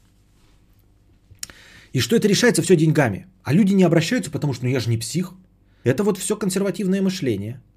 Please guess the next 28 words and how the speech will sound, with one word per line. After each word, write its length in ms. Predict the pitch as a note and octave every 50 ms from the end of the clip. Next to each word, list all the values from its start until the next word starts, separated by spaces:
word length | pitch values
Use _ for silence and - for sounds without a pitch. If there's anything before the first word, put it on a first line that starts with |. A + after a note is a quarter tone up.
| _ _ _ _ _ _ _ _ _ _ _ _ _ _ _ _ _ _ -
И 80 | - A#2
именно 200 | D#3 G#3 G3+ F#3
консервативное 580 | F3+ F3 D#3+ F3+ E3+ F3+ E3+ F#3 F3+ E3 E3+ E3+
мышление. 460 | E3+ - - - C3 G2+ F2+ F2 F#2
Потому 240 | - G#2 B2+ D3 D#3+
что 120 | D#3 D#3+
для 100 | D3 E3
того, 160 | E3 G3 F#3+ F3+
чтобы 180 | F#3 F3 E3
обратиться 380 | E3+ F3+ F3+ E3+ G3+ E3+ - D#3+
за 140 | C#3+ F3+ F3+
помощью, 460 | A#3+ C4+ C#4 A#3+ F3 - C#3+ A2 - - - - - - - -
не 140 | A#2+ D3+
обязательно 520 | E3 D#3+ E3+ - F#3+ A3+ A3+ A#3 G#3+ G#3 G3
быть, 260 | D#3 G#3 G3+ F#3 - - - - - - - - _
эм, 760 | - D3 D#3 D#3 D#3 D3+ D3 D3 C#3+ C#3+ C#3+ C#3+ C#3+ D3 D3+ D3 E3+ D#3
психопатом. 680 | - - F3+ F3+ F#3+ - F#3 F#3+ D#3 D#3+ - E2+ - - _ _ _ _ _ _ _ _ _ - - - _ - _ -
По 160 | - D#3+ E3
аналогии, 560 | F#3 F#3+ A3 A3 A#3 A#3+ G#3+ D3+ A#2 A#2 A2+
ребята, 400 | A2+ C#3+ D#3 D#3+ E3+ C#3 - -
вот 200 | F#2 A2 C3+ - -
я 360 | A2+ B2 F3+ G#3 G3 B2+ - - - - _ _ -
могу, 720 | A2+ B2 D3+ F3 F3+ D3+ B2+ D3+ A3 A#3 G3+ C#3+ - - - - _ _ _ _ _ _ _ _ _ _ _ _ -
э, 480 | E3 E3 D#3 D3 C#3 C#3 C3+ C3 B2 - C3
сделать 500 | A#2+ A2 A2 B2 F#3+ G3+ F3+ E3 - B2
любые 260 | D3+ D3+ D#3+ F3+ E3
сантехнические 640 | E3 D3+ A#2+ - A#2+ A#2 D3+ A#2+ - - - A#2 G#2+
работы. 460 | G#2+ A#2 A#2 A2+ G2 - - -